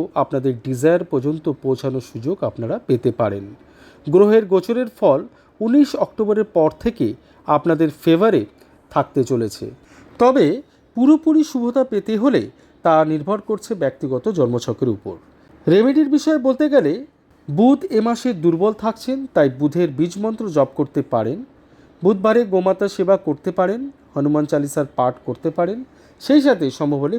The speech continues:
বিষ্ণু সহস্র নামের পাঠ করতে পারেন। তাহলে আজকের মতো এই আলোচনা এখানেই সমাপ্ত করছি। যদি আমার এই বোঝানো আপনাদের ভালো লেগে থাকে তাহলে অবশ্যই লাইক এবং কমেন্ট করবেন।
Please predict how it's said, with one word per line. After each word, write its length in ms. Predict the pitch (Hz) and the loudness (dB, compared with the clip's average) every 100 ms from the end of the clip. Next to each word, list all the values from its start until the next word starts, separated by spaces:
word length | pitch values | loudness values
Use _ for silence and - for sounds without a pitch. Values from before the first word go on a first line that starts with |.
| 180 | -6
বিষ্ণু 320 | 202 - - 285 - | -8 -8 -4 -4 -2
সহস্র 400 | 151 160 165 185 185 190 _ _ - | -2 -2 -4 -2 -2 -4 _ _ -6
নামের 340 | 139 180 170 - _ _ _ - | -2 0 0 -2 _ _ _ -2
পাঠ 180 | 139 135 - | 0 0 -4
করতে 260 | 117 - 220 - | -12 -10 -10 -8
পারেন। 240 | 107 98 - _ _ _ _ - | -8 -10 -18 _ _ _ _ -2
তাহলে 300 | 170 165 175 190 - _ _ | 0 2 0 -2 -8 _ _
আজকের 380 | 160 170 - 240 | -2 -2 -4 -4
মতো 140 | 240 240 226 | -4 -4 0
এই 60 | 208 | 0
আলোচনা 280 | 208 214 214 | -2 -4 -6
এখানেই 300 | 196 208 233 | -4 -6 -4
সমাপ্ত 280 | 208 208 208 233 | -2 -2 -2 -2
করছি। 280 | 233 220 - 311 - _ _ 143 | -2 -2 -2 -4 -6 _ _ 2
যদি 240 | 151 147 143 143 - - - | 4 6 4 0 -8 -2 0
আমার 200 | 196 247 247 | 2 0 -2
এই 60 | 190 | -2
বোঝানো 400 | 165 151 165 196 113 - | -2 -2 -2 -2 -2 -6
আপনাদের 340 | 127 139 127 131 - | -8 -6 -4 -4 -4
ভালো 140 | 127 127 | -4 -2
লেগে 180 | 123 127 - | -2 -4 -4
থাকে 240 | 123 107 160 - | -6 -6 -10 -4
তাহলে 240 | 156 143 143 135 | -2 0 2 2
অবশ্যই 380 | 135 - 143 131 | 2 -2 -6 -2
লাইক 200 | 117 127 135 | 0 0 -4
এবং 120 | 131 135 - | -8 -8 -6
কমেন্ট 280 | 113 120 120 | -4 -4 -6
করবেন। 280 | 110 101 107 | -10 -8 -10